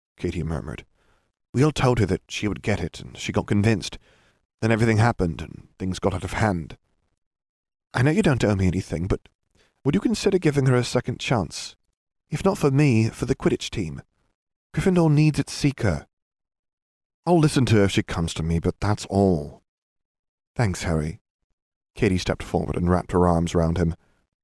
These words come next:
He stiffened, but she only tightened her hold. "I guess I should hug her back?" He folded his arms round her. "That was nice," Katie smiled. "You're taller than you used to be."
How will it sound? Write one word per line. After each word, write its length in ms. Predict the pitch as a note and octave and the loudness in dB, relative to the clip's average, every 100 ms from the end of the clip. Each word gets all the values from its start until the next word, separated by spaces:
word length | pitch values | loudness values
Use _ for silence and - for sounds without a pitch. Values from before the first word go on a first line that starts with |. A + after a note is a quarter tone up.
| _ _ | _ _
He 80 | G#2+ | -6
stiffened, 560 | - - G2+ - - - | -4 -4 -6 -8 -12 -16
but 120 | - | -12
she 140 | - F#2+ | 0 2
only 220 | E2+ F2 | 4 2
tightened 480 | - - - - E2 | -2 -6 -8 -8 -4
her 140 | F2+ | -2
hold. 500 | D#2+ F#2 D#2+ G1+ - - _ _ _ _ _ _ _ _ _ _ _ | 0 0 -2 -6 -14 -20 _ _ _ _ _ _ _ _ _ _ _
"I 80 | F#2 | -8
guess 280 | G#2+ A2 | -4 -2
I 20 | - | -2
should 180 | A#2+ | -6
hug 200 | - A2 | -2 -2
her 60 | A2 | -2
back?" 500 | - G2+ D#3+ - - _ _ _ _ _ _ _ _ _ - | -2 -2 -2 -6 -14 _ _ _ _ _ _ _ _ _ -8
He 60 | |
folded 380 | G#2 - F2 E2 | -2 0 2 2
his 140 | F2+ F#2 | 0 2
arms 320 | E2+ D#2 D#2+ | 2 2 2
round 240 | F2 D#2+ | 2 2
her. 200 | E2+ D#2+ _ _ _ _ _ _ _ _ _ _ _ | 0 -2 _ _ _ _ _ _ _ _ _ _ _
"That 80 | - | -8
was 140 | A#2 | -4
nice," 460 | G2+ F2+ - - - _ _ _ _ | -2 -2 -2 -8 -16 _ _ _ _
Katie 220 | - E2 | -12 -10
smiled. 520 | - D#2 D2 C#2 - - _ _ _ _ _ _ - | -8 -6 -6 -6 -10 -18 _ _ _ _ _ _ -10
"You're 80 | G2+ | -4
taller 300 | - C#3+ F#2+ | -2 0 0
than 180 | F2 | 0
you 60 | F2 | 0
used 220 | E2+ E2 | 0 -2
to 80 | E2+ | -4
be." 240 | E2+ - | -6 -6